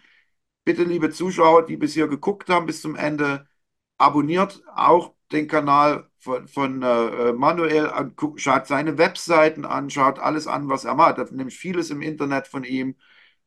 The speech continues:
Texte auch, nicht nur Kanal und so weiter, Podcast, alles, was er macht. Unterstützt ihn bitte auch, das ist ein ganz super, äh, anständiger Mann aus meiner Sicht.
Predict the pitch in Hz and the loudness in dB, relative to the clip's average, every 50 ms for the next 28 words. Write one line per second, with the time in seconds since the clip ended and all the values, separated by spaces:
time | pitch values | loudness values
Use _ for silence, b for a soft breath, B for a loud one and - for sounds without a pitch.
0 | _ _ - - 95 - - - - - 123 120 - 117 117 120 127 123 120 - | _ _ -2 -2 -2 -2 -2 -8 -6 -2 -2 0 2 4 4 6 4 4 2 -2
1 | 123 123 - 120 120 117 113 110 - 117 113 120 127 123 127 127 123 117 117 110 | -8 -8 -6 -2 -2 -2 -2 0 0 -2 0 2 4 4 4 4 2 0 -2 -6
2 | - 113 113 117 139 143 147 143 139 - _ _ _ _ _ _ _ - 123 131 | -2 0 2 2 2 0 -4 -6 -6 -8 _ _ _ _ _ _ _ 0 0 0
3 | - - - 120 104 101 104 - - - - - 110 123 117 - 113 117 98 104 | 0 -2 0 2 2 2 2 -2 -12 -18 -12 -8 -4 -4 -4 0 -2 -2 -2 -2
4 | 101 104 123 160 190 185 - _ - - 120 120 120 - - - 196 196 - - | 0 2 2 2 2 0 -6 _ -10 -10 -8 -8 -8 -8 -4 -4 -4 -4 -6 -12
5 | - - 170 170 151 139 165 160 160 147 - 117 120 147 151 151 151 - 113 127 | -10 -6 -6 -6 -4 -2 -4 -2 -2 0 2 4 4 4 4 2 -2 -8 -10 -10
6 | 135 - - 135 147 180 180 - - - 156 160 160 147 147 143 139 139 135 143 | -8 -2 -2 -2 0 -2 -4 -8 -6 -6 -6 -4 -2 2 4 6 6 6 4 2
7 | - _ _ _ _ _ _ _ _ _ _ _ _ - - 131 127 123 123 120 | -4 _ _ _ _ _ _ _ _ _ _ _ _ -8 -2 0 2 4 4 2
8 | 113 - - 113 135 175 190 - - - 143 139 135 131 - 123 117 117 127 139 | 2 0 -2 -2 -2 -2 -2 -4 -2 -2 -2 -2 0 2 2 2 4 4 2 2
9 | 185 190 - - 170 170 - 165 165 165 170 170 165 143 156 190 226 220 - - | 2 0 -2 -2 -2 -2 -2 0 0 0 0 -2 -4 -4 -4 -6 -6 -8 -12 -16
10 | _ _ | _ _